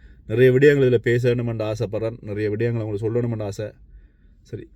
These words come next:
முடிஞ்ச வரை எனக்கு டைம் இருக்கின்ற பொழுது ஒவ்வொரு விடயங்களையும் உங்களோடு, ம், முடிஞ்ச வரை பகிர்ந்து கொள்றேன். உங்களுடைய கருத்துக்களை என்னோட பகிர்ந்து கொள்ளுங்க.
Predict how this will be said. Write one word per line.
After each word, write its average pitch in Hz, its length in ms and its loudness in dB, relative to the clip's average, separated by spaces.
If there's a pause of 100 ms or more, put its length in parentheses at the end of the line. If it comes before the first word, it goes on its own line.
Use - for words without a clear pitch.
(360)
முடிஞ்ச 123 300 2
வரை 113 240 2
எனக்கு 104 280 -8
டைம் 107 200 -6
இருக்கின்ற 98 340 -8
பொழுது 98 280 -8
ஒவ்வொரு 98 240 -8
விடயங்களையும் 92 600 -8 (140)
உங்களோடு, 92 540 -10 (260)
ம், 90 800 -14 (260)
முடிஞ்ச 120 300 2
வரை 110 200 0 (840)
பகிர்ந்து 110 320 0
கொள்றேன். 101 300 -6
உங்களுடைய 107 400 -6
கருத்துக்களை 98 360 -8
என்னோட 101 200 -8
பகிர்ந்து 95 360 -10
கொள்ளுங்க. 90 340 -14